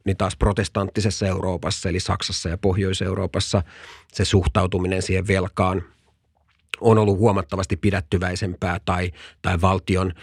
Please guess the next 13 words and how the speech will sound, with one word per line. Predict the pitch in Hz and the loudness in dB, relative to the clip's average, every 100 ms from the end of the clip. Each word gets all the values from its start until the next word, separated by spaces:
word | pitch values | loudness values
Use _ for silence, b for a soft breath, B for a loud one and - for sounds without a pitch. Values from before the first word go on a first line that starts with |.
| B | B
ja | - | -2
julkista | 92 92 - | -2 -2 -2
taloutta | 98 92 90 - | -2 0 -2 -2
on | 92 | 0
enemmän | 95 92 92 | 2 2 2
myöskin | 90 87 - 87 | 0 -4 -6 -2
katsottu | 98 90 98 90 | 0 0 -4 -8
tämmöisen | - 92 92 92 | -4 -4 -2 -2
niin | 87 | -2
kuin | 95 | -2
markkinakurin | 92 92 - 101 92 - 92 92 B B B B | -2 -2 0 -2 0 -2 -2 -2 B B B B
näkökulmasta. | 101 95 - 98 90 92 110 - 110 104 b b b b - | 4 4 2 0 0 0 0 0 -2 -2 b b b b -4
Mm, | 95 95 98 | 2 2 2